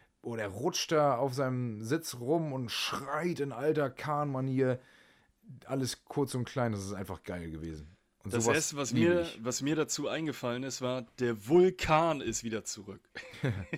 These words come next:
Speaker 1: Ah,
Speaker 2: Man
Speaker 1: herrlich.
Speaker 2: kennt ihn ja, dass er, dass er, äh, als er damals noch aktiver Spieler war, relativ oft abgegangen ist und sehr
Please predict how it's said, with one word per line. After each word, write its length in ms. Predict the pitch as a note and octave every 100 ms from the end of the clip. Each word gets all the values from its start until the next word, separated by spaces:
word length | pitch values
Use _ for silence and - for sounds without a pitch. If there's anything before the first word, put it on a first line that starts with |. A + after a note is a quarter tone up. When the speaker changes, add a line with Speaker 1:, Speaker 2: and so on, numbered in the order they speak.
| - A3+ - A3 - - - - C#3+ - - -
Speaker 1:
Ah, 240 | G#2+ G2 F2
Speaker 2:
Man 40 |
Speaker 1:
herrlich. 200 | B2 C3+
Speaker 2:
kennt 200 | E3 F3
ihn 100 | E3
ja, 140 | C#3 C3
dass 180 | B2+ C#3
er, 260 | C3 B2
dass 220 | A2+ A2
er, 460 | A#2 A2 G#2+ G#2+ -
äh, 200 | G#2+ G#2+
als 200 | G2 -
er 140 | A2+ G#2
damals 360 | A2+ A#2 A2
noch 100 | A2
aktiver 360 | G#2+ - A#2 G#2+
Spieler 340 | - B2 B2+
war, 260 | A2+ A2 F#2+
relativ 480 | C#3 C3+ A#2 C#3 B2
oft 220 | B2 -
abgegangen 520 | C3 C3+ A#2 A#2 A#2
ist 100 | G#2+
und 120 | A#2 G2
sehr 460 | A2+ A#2 A2+ A2+